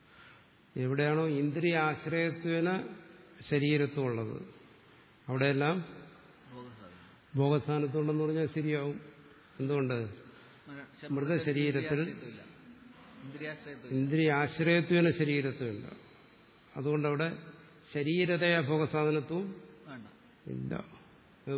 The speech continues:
Speaker 1: വളരെ ശ്രദ്ധിക്കണം. ഇത് വളരെ ശ്രദ്ധിച്ച് മനസ്സിലാക്കിയാലേ ഹിന്ദിയിൽ എഴുതിയിരിക്കുന്ന അർത്ഥത്തിന്റെ മിസ്റ്റേക്ക് നിങ്ങൾക്ക് കണ്ടുപിടിക്കാൻ പറ്റും. മനസ്സിലായോ?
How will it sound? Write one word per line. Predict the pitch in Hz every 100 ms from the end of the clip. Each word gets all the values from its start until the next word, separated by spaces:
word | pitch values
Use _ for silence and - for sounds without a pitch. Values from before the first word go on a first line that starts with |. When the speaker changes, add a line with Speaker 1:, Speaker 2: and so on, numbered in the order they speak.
| 135
Speaker 1:
വളരെ | 139 143 131
ശ്രദ്ധിക്കണം. | 135 123 139 127 101 98 - - - - - - - - - - - - - -
ഇത് | - 123
വളരെ | 120 135 123
ശ്രദ്ധിച്ച് | 123 120 127 147 139
മനസ്സിലാക്കിയാലേ | 127 139 143 139 143 139 151 123
ഹിന്ദിയിൽ | 135 135 156 151 151 143
എഴുതിയിരിക്കുന്ന | 139 143 139 139 139
അർത്ഥത്തിന്റെ | 117 - 135 135 135
മിസ്റ്റേക്ക് | 127 - 147 143 139
നിങ്ങൾക്ക് | 139 131
കണ്ടുപിടിക്കാൻ | 127 127 123 117 117 -
പറ്റും. | 123 - - - - - - - - - - - - - - - - _ - -
മനസ്സിലായോ? | 131 139 117 107